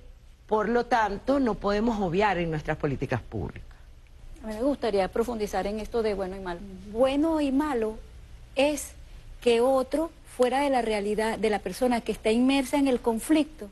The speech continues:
Speaker 2: o en la situación compleja, en, en la situación de vida que la convoca a una toma de decisión, sea el que decida por ella. Porque eso habla de la cultura en la que estamos inmersos desde los inicios de la civilización, que es la cultura de dominación, en la cual un otro, llámese iglesia,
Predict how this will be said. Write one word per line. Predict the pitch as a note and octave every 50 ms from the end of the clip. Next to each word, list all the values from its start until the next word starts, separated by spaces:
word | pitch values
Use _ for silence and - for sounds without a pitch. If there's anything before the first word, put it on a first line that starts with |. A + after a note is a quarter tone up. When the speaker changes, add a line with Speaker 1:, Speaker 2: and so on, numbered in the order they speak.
| - -
Speaker 2:
o | G3+ G#3+
en | G#3+
la | G#3 G3+
situación | - G#3+ G3+ - G3 F#3 - - G3 F#3+ G3
compleja, | - A#3+ A#3+ A#3+ A#3+ - C4 C4+ C#4 C#4+ C#4+ C4 B3 B3 A3+ A3 - - - - - - - - G3+
en, | G#3 G3+ F#3+ -
en | G3 F#3 F#3+ - - -
la | F#3+ F#3+
situación | F#3+ G#3+ G3+ - G3+ F#3+ - G#3+ G#3 G#3+
de | A3 B3+ B3+
vida | C4+ C#4 C4+ C4+ C4 C4
que | B3 - A3+ G#3
la | G#3 F#3+
convoca | F#3 - G3+ F#3+ G3 G3 F#3+ A#3 B3 B3 B3 A3+
a | G3+
una | G3 G#3 A3
toma | G#3+ - A#3+ A#3+ C4 C4+
de | C4
decisión, | B3+ - C4+ B3+ - - D4+ C#4+ C4+ B3+ - - - - - - - -
sea | - - B3+ B3
el | B3 B3
que | C4 A#3+
decida | G#3+ G3+ - - G3 G3+ G#3
por | G#3 - G#3+ F#3+
ella. | F3+ E3+ D#3+ - - - - - - - - - - - -
Porque | C4+ C#4 C#4 - D#4 D4 C#4+
eso | C#4 - D4+ C4+
habla | B3+ B3 A#3+ C4
de | C4 B3+
la | A#3 A3 G3+
cultura | A3 G#3 - A3 A3
en | A#3+ C4
la | B3
que | A3 G#3
estamos | F#3 - F#3+ G3+ A#3 A#3 C4
inmersos | C4+ A#3+ A#3 A#3 A3+ - C#4 C4+
desde | B3+ A#3 G#3+ F#3+
los | F#3+ F#3
inicios | F#3 F3+ F#3 F#3 - A#3+
de | B3 B3+
la | B3+ A#3+
civilización, | - C4+ C4 C4+ B3 - C4 B3+ - C4 B3 A#3+ - - - - - -
que | - B3+
es |
la | B3 B3+ B3
cultura | C4 B3 A#3 C4+ B3+ A#3+
de | A#3 A3
dominación, | G#3 G3+ G3 G3+ G3 F#3+ F#3+ F#3 - G#3+ G3+ F#3+ F#3+ - - - - - -
en | A#3+ A#3+
la | A3 G3+
cual | G3+ A3+ G#3+ A3 G#3+ -
un | C#4+ D#4+ D#4+ D4+
otro, | C4+ B3+ B3+ - C4 C4
llámese | A#3 G#3 F#3+ F3+ F#3 F#3 - A3
iglesia, | A3 G#3 C4 C4+ C4+ C#4 B3+ - - C4+ B3 B3 B3+